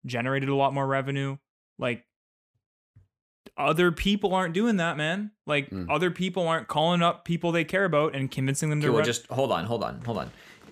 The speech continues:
Speaker 3: A-, Amer, can we go back? Wh-, what, what did you think I just said to you?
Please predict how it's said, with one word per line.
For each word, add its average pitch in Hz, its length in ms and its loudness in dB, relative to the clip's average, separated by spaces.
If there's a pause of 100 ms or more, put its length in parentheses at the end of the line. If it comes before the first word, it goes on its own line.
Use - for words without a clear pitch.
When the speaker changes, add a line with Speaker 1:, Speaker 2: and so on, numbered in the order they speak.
(380)
Speaker 3:
A-, - 220 -8
Amer, 117 180 -2
can 127 100 -4
we 139 60 -2
go 139 100 -2
back? 120 180 2
Wh-, 123 220 -6
what, 147 300 0
what 147 200 2
did 135 120 -10
you 113 60 -2
think 117 220 -2
I 104 80 0
just 101 220 -4
said 92 220 -4
to - 60 -10
you? 82 220 -10